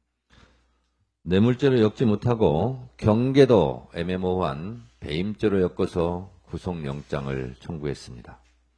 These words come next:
검찰과 윤석열 정권의 노란한 민주당 가결파들의 폭거도 기가 막히고 헌정사에 일찍이 없었던 야당 대표 체포,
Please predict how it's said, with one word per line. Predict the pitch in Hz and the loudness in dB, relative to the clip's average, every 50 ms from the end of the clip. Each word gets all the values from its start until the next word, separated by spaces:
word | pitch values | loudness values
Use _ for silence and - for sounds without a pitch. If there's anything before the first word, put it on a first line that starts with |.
| _ _ _ _ _ _ _ _ _ _ _ _ _ _ _ _ _ _ _ _ _ _ _ _ | _ _ _ _ _ _ _ _ _ _ _ _ _ _ _ _ _ _ _ _ _ _ _ _
검찰과 | - 95 95 - 127 123 120 123 117 | -4 -2 2 4 4 4 6 4 4
윤석열 | 107 110 113 104 135 135 135 131 127 101 | 4 2 2 2 2 4 4 4 4 2
정권의 | 107 104 107 - 120 110 98 92 82 76 71 65 64 60 - | 0 0 0 2 2 2 2 2 0 -2 -4 -6 -8 -14 -14
노란한 | 60 76 78 76 78 78 76 73 76 82 87 90 95 - - | -10 -8 -6 -4 -4 -4 -4 -4 -4 -6 -8 -10 -12 -16 -14
민주당 | - 92 98 104 113 123 131 135 - 85 76 69 64 60 57 - _ _ | -8 -4 -2 -2 -2 0 0 0 0 0 -2 -4 -6 -12 -16 -20 _ _
가결파들의 | _ - 80 78 78 85 92 92 87 - - 92 90 80 95 87 92 92 92 92 90 87 - _ _ _ _ _ _ _ _ _ | _ -10 -10 -6 -2 0 0 0 0 -2 -4 -4 -4 -4 -2 -2 0 0 0 -2 -4 -6 -12 _ _ _ _ _ _ _ _ _
폭거도 | - - 147 151 - - 175 147 120 104 82 69 - - _ | -4 -4 -4 -4 -2 2 2 4 4 4 2 0 -2 -6 _
기가 | - 87 87 90 90 | -14 -10 -6 -6 -6
막히고 | 85 73 73 - - - 95 - 78 62 62 71 92 113 127 - _ _ _ _ _ _ _ _ _ - | -4 -6 -8 -8 -10 -12 -8 -6 -6 -6 -6 -6 -10 -12 -14 -16 _ _ _ _ _ _ _ _ _ -6
헌정사에 | 139 147 143 147 151 151 147 - 131 113 92 80 | -4 -2 2 2 2 2 2 2 2 2 2 2
일찍이 | 76 101 110 117 127 - 147 147 139 135 | 0 -2 -2 -4 -4 -4 -4 0 2 2
없었던 | 107 90 - - 101 - - 90 78 69 62 55 57 - - | 2 2 0 -2 -4 -2 -2 -2 -2 -2 -4 -10 -14 -10 -6
야당 | 78 80 78 90 90 92 87 | -6 -4 -4 -2 -4 -2 -2
대표 | 90 87 - - - 92 92 92 92 92 - - | -2 -4 -4 -4 -2 0 0 0 -2 -4 -6 -10
체포, | - - 147 143 - - - 107 80 64 55 - - | -6 -4 -4 -4 -6 -4 -4 -4 -4 -4 -6 -12 -18